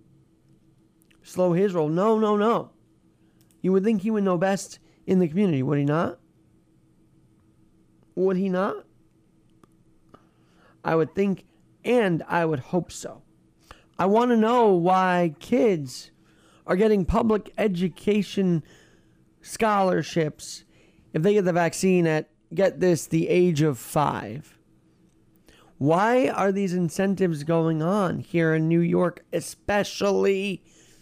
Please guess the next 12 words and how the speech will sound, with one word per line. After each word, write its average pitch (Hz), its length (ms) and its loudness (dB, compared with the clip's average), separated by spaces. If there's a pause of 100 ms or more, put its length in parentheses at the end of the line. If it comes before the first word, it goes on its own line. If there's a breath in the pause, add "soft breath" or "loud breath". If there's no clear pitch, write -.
(800 soft breath)
Because 214 400 2 (260 soft breath)
what 233 240 2
happens 233 260 2
to 208 60 -2
those 214 280 2
who 202 60 4
were 185 180 0
the 170 120 -2
hardworking, 196 800 0 (460 soft breath)
uh, 156 500 2
high 196 180 0
schoolers, - 540 -6